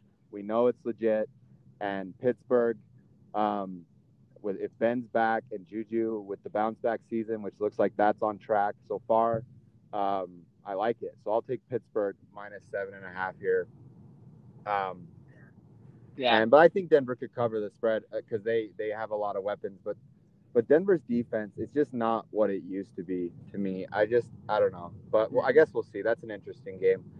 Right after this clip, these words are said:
Speaker 1: Another interesting game, the Atlanta Falcons, uh, who can never get out of their own way, going to the Dallas Cowboys.
Speaker 2: Mm-hmm.
Speaker 1: Um, the Cowboys are four and a half point favorites. Carson, what do you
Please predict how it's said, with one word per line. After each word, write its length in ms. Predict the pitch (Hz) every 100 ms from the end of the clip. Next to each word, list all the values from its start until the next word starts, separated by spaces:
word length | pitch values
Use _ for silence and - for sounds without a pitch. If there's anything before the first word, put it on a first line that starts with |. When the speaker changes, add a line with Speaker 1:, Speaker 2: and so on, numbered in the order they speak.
| - - 123
Speaker 1:
Another 340 | 135 156 156
interesting 500 | 147 127 127 - 113
game, 260 | 113 107 98 _ _ _ _ -
the 340 | 120 127 131
Atlanta 420 | 123 113 120 131 123 127
Falcons, 580 | 120 120 - 104 95 - - - _
uh, 160 | 98 98
who 120 | 113
can 160 | 117 107
never 240 | 113 113
get 120 | 110
out 140 | 107 104
of 80 | 101
their 160 | 101
own 220 | 101 101
way, 400 | 98 95 95 90 - - - - - -
going 400 | 120 123 123 120
to 120 | -
the 120 | 110 101
Dallas 360 | 110 110 104 - 120
Cowboys. 600 | 123 135 110 104 117 -
Speaker 2:
Mm-hmm. 960 | 104 - - - - - - - - 101
Speaker 1:
Um, 360 | 101 95 98 95
the 80 |
Cowboys 460 | - 123 123 123 113
are 80 | 107 120
four 160 | 120
and 80 | 117
a 40 |
half 220 | 113 110 107
point 180 | 117 104 -
favorites. 460 | 110 110 107 104 - - - - -
Carson, 360 | 110 110 113
what 80 | 107
do 60 |
you 100 | 104